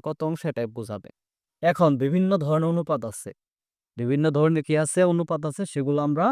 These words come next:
একটা একটা করে আমি সংজ্ঞা মুখে বলবো, আর এখানে আমি অনুপাতের উদাহরণগুলা লিখে দেবো। তাহলে আপনারা বিষয়টা কি ক্লিয়ার হয়ে যাবেন। অনেকেই জানেন এবং যারাও জানেন তারাও দেখেন, তাদের বিষয়টা আরো ক্লিয়ার হয়ে যাবে।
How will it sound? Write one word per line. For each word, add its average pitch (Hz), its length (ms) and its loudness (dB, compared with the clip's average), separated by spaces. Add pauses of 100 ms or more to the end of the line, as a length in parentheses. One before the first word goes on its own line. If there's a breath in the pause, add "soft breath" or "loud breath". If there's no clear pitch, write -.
(340 soft breath)
একটা 135 220 -4
একটা 143 200 -2
করে 151 140 2
আমি 147 140 2
সংজ্ঞা 160 320 0
মুখে 151 260 0
বলবো, 156 320 0
আর 147 140 4
এখানে 135 280 -2
আমি 143 160 2
অনুপাতের 143 440 -2
উদাহরণগুলা 131 600 -2 (400 soft breath)
লিখে 135 260 0
দেবো। 156 180 2
তাহলে 127 280 0
আপনারা 131 360 -4
বিষয়টা 127 360 -4
কি 160 160 -4 (400 soft breath)
ক্লিয়ার 139 180 2
হয়ে 127 140 0
যাবেন। 117 160 -2
অনেকেই 170 340 2
জানেন 156 340 2
এবং 143 160 2 (100)
যারাও 135 280 2
জানেন 160 260 2
তারাও 139 200 2
দেখেন, 151 340 -2
তাদের 131 240 -2
বিষয়টা 131 340 -4
আরো 131 120 -2
ক্লিয়ার 120 320 -2
হয়ে 107 140 -4
যাবে। 120 220 -4